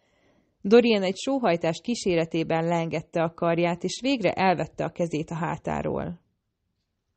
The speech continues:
"Menjünk", sürgette őket Cole, majd felemelte fürgét, aki a fájdalomtól vonyított és figyelmeztetően morgott rá.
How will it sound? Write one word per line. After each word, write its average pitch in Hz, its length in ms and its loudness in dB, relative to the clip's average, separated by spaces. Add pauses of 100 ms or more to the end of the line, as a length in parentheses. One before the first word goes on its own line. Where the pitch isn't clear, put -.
(140)
"Menjünk", 165 720 -2 (260)
sürgette 165 560 -2
őket 170 380 0
Cole, 185 200 4
majd 175 220 -2
felemelte 175 580 0
fürgét, 190 540 -2
aki 180 220 -4
a 175 60 0
fájdalomtól 170 760 -2
vonyított 170 680 -2
és 180 180 -6
figyelmeztetően 165 880 0
morgott 156 540 -4
rá. 165 320 -4